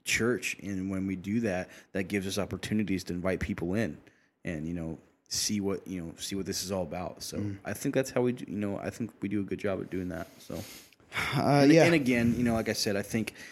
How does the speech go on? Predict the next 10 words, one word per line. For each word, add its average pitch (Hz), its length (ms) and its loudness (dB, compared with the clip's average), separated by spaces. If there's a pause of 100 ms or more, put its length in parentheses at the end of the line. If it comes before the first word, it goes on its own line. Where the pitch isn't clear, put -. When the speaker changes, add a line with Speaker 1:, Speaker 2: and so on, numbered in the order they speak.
(140)
Speaker 1:
you 104 140 0
know, 92 180 -2 (920)
we're, 113 100 2
g-, 104 200 -4
we've 110 220 0
went 110 180 0
through 107 180 0
a 101 60 0
season 107 500 0
of, 95 520 -4